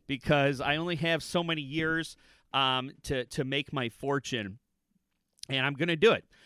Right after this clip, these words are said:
And these players were crucified for it.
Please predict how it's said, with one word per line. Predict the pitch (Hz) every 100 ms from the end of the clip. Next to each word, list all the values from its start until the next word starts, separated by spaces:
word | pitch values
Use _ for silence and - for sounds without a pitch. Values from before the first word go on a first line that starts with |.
| - -
And | 165 165 165
these | 175
players | - 196 180 170
were | 190
crucified | - 247 - 165 - 104 90
for | - 98
it. | 87